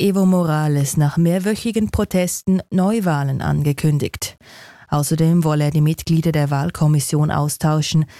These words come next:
sagte Morales laut einer staatlichen Nachrichtenagentur. Der bolivianische Präsident geriet nach der Präsidentschaftswahl im Oktober in die Kritik. Es kam zu Straßenprotesten,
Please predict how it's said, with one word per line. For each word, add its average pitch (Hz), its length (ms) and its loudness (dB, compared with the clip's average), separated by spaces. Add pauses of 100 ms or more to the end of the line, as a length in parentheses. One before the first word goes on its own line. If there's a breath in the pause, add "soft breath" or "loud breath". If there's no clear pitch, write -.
(140 loud breath)
sagte 147 320 -2
Morales 147 600 0
laut 147 260 0
einer 151 160 2
staatlichen 147 580 0
Nachrichtenagentur. 147 1080 -2 (640 loud breath)
Der 151 80 -2
bolivianische 147 600 2
Präsident 156 680 0
geriet 160 460 0
nach 147 220 0
der 151 120 -2
Präsidentschaftswahl 156 1200 0
im 160 100 2
Oktober 165 560 -2
in 160 80 0
die 156 140 -6
Kritik. - 720 -4 (360 loud breath)
Es - 120 -10
kam 165 180 2
zu 175 80 -2
Straßenprotesten, 180 1400 -2